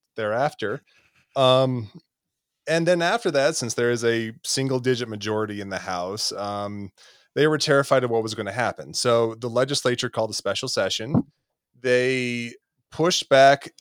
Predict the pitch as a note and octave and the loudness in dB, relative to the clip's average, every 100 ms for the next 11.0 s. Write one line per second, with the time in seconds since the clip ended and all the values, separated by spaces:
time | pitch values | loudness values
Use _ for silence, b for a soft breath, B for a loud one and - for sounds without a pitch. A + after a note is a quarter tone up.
0 | - A#2+ C3+ D3+ D#3 A#2+ A2 - G#2+ - | -4 4 4 6 2 2 0 -2 -6 -6
1 | - A2+ G2+ F#2+ F2+ - A2+ A2 G#2+ A#2 | -6 -6 -6 -8 -8 -10 -8 -6 -2 -2
2 | - A#2+ G#2 G#2+ A#2 A#2+ G#2+ A2 G2 A#2 | 0 -2 -2 -6 -4 -2 0 -2 -4 -6
3 | - G2+ G2 F#2 - C3+ D3+ C3+ G#2 F#2 | -4 -4 -4 -6 -6 -4 -2 -2 -4 -6
4 | - F#2+ F2+ - E2 F2 G#2 A2 F2+ D#2 | -10 -10 -12 -14 -16 -10 -2 0 0 -4
5 | D2+ b b b b b - C#3 C3+ C#3 | -10 b b b b b -2 2 4 6
6 | C#3 C3+ C3 C#3 - _ _ _ - C#3 | 6 4 0 -2 -10 _ _ _ -8 0
7 | B2+ C3 B2+ A#2+ A2 - A#2+ A#2 A2+ G#2 | 4 4 4 0 -2 -2 -2 -2 -6 -6
8 | - A2 G#2+ A2 G2 G#2 G2+ F#2+ F2+ - | 0 0 0 -2 -4 -6 -4 -6 -8 -8
9 | F#2+ G#2 F#2+ F#2+ F#2+ F#2 F#2 F#2+ - G#2+ | -8 -8 -8 -6 -6 -8 -8 -8 -8 -10
10 | G#2+ - G2+ F#2+ F#2 F2+ F#2 F2+ F2 | -10 -8 -6 -6 -6 -4 -2 -2 -4